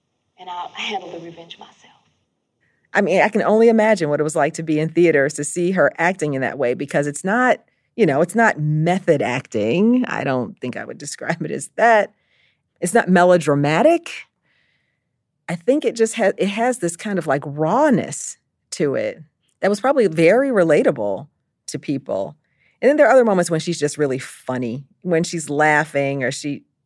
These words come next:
Speaker 2: it seems to me that she's recognizing, like, the absurdity of some of the situations that she's performing in.
Speaker 1: Now, I don't do no leather work,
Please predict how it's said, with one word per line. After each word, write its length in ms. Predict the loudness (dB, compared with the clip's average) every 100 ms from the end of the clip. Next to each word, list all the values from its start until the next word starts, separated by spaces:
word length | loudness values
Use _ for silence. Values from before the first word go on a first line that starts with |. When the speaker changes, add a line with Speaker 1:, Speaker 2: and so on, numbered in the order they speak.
| _
Speaker 2:
it 180 | -10 -8
seems 320 | -4 -4 -4
to 100 | -6
me 120 | -4
that 140 | -4 -6
she's 220 | -8 -6
recognizing, 680 | -6 -6 -8 -6 -6 -6 -6
like, 220 | -6 -2
the 100 | -2
absurdity 720 | -2 -2 0 0 0 -2 -4
of 140 | -6
some 220 | -2 0 0
of 60 |
the 60 | -2
situations 760 | -6 -8 -8 -8 -8 -14 -16
that 120 | -16
she's 220 | -16 -16 -20
performing 560 | -20 -20 -20 -20 -20
in. 240 | -20 -20 -20 _ _ _ _ _ _ _ -20 -20 -8
Speaker 1:
Now, 140 | -4
I 120 | -4
don't 440 | -4 -4 -2 -2 -2
do 160 | -2
no 140 | -2 -4
leather 380 | -2 -2 -2 -2
work, 220 | -4